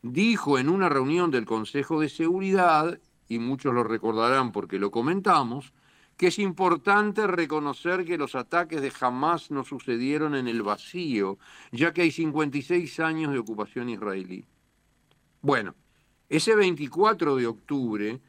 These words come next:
Israel todavía estaba intentando recuperar tal siquiera pequeños restos de personas quemadas vivas para lograr un dificultoso A D N, pero permitir que a sus familiares de alguna manera le pudiesen dar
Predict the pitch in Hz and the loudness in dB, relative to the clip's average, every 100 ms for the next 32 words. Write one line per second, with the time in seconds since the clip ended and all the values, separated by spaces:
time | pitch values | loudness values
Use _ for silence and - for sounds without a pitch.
0 | _ _ - 117 135 139 165 196 175 143 | _ _ -6 0 2 4 4 4 4 4
1 | 160 147 156 170 160 135 117 110 143 165 | 2 2 2 2 2 0 -2 0 0 0
2 | 180 160 131 117 117 110 123 156 156 180 | 0 0 0 -2 -4 0 2 0 0 0
3 | 208 170 - 127 - 156 208 208 151 123 | 0 -2 -6 -8 -4 -2 2 4 4 0
4 | 107 113 156 180 160 120 143 156 160 131 | -4 -6 -4 -4 -4 -4 -4 -4 -6 -6
5 | 120 107 - 156 160 - 113 113 143 131 | -6 -8 -8 -6 -6 -6 -6 -2 -2 -2
6 | 101 131 147 135 - 120 110 107 117 143 | -4 -4 -2 -2 -2 -2 0 0 2 2
7 | 156 - - - - 139 131 127 139 123 | 2 -2 -14 -14 -2 0 0 0 -2 -2
8 | 131 123 117 190 190 - 127 123 117 120 | 2 2 4 2 2 2 2 4 4 2
9 | 117 110 143 - _ _ _ _ - _ | 0 -2 -6 -10 _ _ _ _ -20 _
10 | - 143 139 143 139 139 185 196 165 139 | 0 2 2 2 2 0 0 0 2 -2
11 | - 117 135 131 131 139 151 151 131 120 | -2 -4 -2 -2 0 2 4 4 4 4
12 | 135 180 180 143 120 120 131 123 110 104 | 4 4 4 2 0 0 0 0 -2 -4
13 | 110 123 - 107 104 | -4 -4 -6 -6 -2